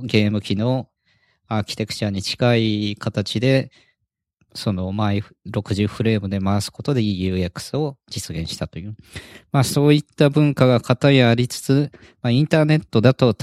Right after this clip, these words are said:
例えばサーバーがなければ、そこで四〇四なり五〇三帰ってきますし、えー、冥王星にピン送って、どれくらいでしょう？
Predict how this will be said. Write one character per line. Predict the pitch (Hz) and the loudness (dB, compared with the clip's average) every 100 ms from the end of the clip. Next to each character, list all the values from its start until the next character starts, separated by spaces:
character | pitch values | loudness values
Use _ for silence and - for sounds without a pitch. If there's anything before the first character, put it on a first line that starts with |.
| 123 | 0
例 | 151 | 4
え | 139 | 4
ば | 101 | 2
サ | - 120 127 | 2 4 4
ー | |
バ | 127 127 127 127 127 | 4 4 6 4 4
ー | |
が | 120 123 | 4 4
な | 123 | 4
け | - 110 | 4 4
れ | 98 | 4
ば、 | 90 90 | 2 0
そ | - 107 | -2 -4
こ | 107 | -2
で | 92 98 101 101 | 0 2 2 0
四 | 104 107 | 0 0
〇 | 101 98 | 0 0
四 | 101 | 0
な | 95 | -2
り | 92 | -4
五 | 92 98 | -4 -2
〇 | 101 92 | -2 -2
三 | 92 90 | -4 -4
帰 | - | -2
っ | 98 | -4
て | - 98 | -4 -10
き | - | -8
ま | 90 | -8
す | 87 | -8
し、 | - - 98 - - _ - | -6 -4 -4 -6 -20 _ -4
え | 113 107 | 0 2
ー、 | |
冥 | 107 120 127 | 4 6 6
王 | |
星 | 123 - 123 | 4 4 4
に | 117 | 4
ピ | - 117 | 2 2
ン | 113 | 2
送 | 107 | 0
っ | - | -10
て、 | - 107 107 107 110 - | -2 2 4 4 0 -6
ど | - | -6
れ | 104 | -4
く | - | 0
ら | 110 | 0
い | 104 | 2
で | |
し | 107 - | 0 -2
ょ | |
う？ | 78 | -6